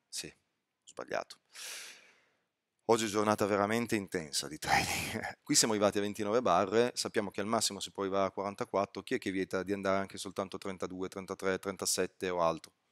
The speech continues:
Nessuno. Abbiamo superato anche soltanto il massimo della candela precedente a ventiseimilauttocentosessanta dollari? No, quindi se vi va bene il gain che ci si è portati a casa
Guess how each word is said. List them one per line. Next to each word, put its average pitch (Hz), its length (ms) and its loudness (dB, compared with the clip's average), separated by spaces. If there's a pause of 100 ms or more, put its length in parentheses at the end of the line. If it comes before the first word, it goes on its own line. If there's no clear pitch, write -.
(500)
Nessuno. 90 460 -2 (720)
Abbiamo 156 340 12
superato 127 440 12
anche 113 160 0
soltanto 123 440 2
il 107 60 2
massimo 117 400 6
della 95 180 2
candela 101 280 2
precedente 107 580 0
a 101 100 8
ventiseimilauttocentosessanta 107 1600 -2
dollari? 98 380 4
No, 104 360 0
quindi 151 460 -2 (800)
se - 220 -2
vi 80 120 -8
va 87 100 -6
bene 120 200 4
il 98 80 -2
gain 107 520 6 (1500)
che - 100 -18
ci - 140 -6
si 90 120 0
è - 40 -10
portati 95 340 4
a 90 60 2
casa 85 640 10